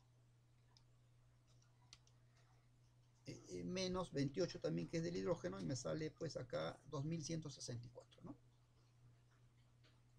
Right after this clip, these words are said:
Dos mil ciento sesenta y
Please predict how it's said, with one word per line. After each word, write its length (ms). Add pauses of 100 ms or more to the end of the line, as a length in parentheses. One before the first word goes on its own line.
(880)
Dos 300
mil 420
ciento 720
sesenta 640
y 100